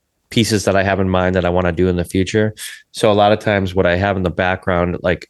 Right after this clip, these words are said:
will be part of, like, the image that I put up here.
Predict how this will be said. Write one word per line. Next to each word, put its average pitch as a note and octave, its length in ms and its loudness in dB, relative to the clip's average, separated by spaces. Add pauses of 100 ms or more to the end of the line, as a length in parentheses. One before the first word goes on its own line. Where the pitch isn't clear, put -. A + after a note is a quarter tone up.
will F#2 200 -2
be F2 160 -2
part F#2 340 0
of, E2+ 220 -2
like, E2 180 0
the A#1 140 -4
image G#2 340 -2
that G2 140 0
I G#2 40 0
put A2+ 180 0
up A#2+ 180 -2
here. C3 300 0